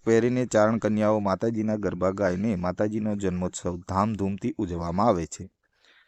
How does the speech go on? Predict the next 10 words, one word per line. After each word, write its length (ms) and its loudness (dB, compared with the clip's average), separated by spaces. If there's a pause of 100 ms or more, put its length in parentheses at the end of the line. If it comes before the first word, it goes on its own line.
(340)
સૌરાષ્ટ્રમાં 580 6
જૂનાગઢ 380 6
પાસે 320 8
આવેલ 320 8
મઢડા 420 6 (440)
ધામે 380 2
પણ 300 -4
આજે 320 2
માતાજીનો 580 -2
જન્મોત્સવ 840 -2